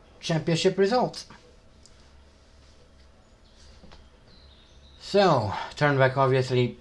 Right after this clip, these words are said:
<laughs> running away with the championship. By this point, I'm pretty sure he, he's won the... I have no idea, because I, I chose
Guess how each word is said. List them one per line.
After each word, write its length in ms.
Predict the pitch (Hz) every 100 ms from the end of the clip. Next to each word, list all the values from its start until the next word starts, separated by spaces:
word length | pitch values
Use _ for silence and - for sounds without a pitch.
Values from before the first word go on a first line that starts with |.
| - -
<laughs> 240 | - - 107
running 380 | 120 170 151 117
away 300 | 110 135 135
with 300 | 117 110 -
the 280 | 113 104 - - - - - - - - - - -
championship. 760 | - 113 110 120 117 135 127
By 140 | - 107
this 200 | 123 127
point, 220 | 127 113
I'm 160 | 107 104
pretty 220 | 143 143
sure 240 | - 113
he, 320 | 104 117 107 - _ _ _ _ - - -
he's 260 | - 110 104
won 320 | 104 127 123
the... 280 | 107 107 104 - - - - - - - _ _ _ _ _ _ _ _ _ _ - _ - -
I 160 | 120 123
have 240 | 139 135
no 160 | 151 139
idea, 420 | 131 127 107 101 - _ _ - - _ - - -
because 300 | 110 127 131
I, 100 | -
I 140 | 127 127
chose 400 | 170 156 131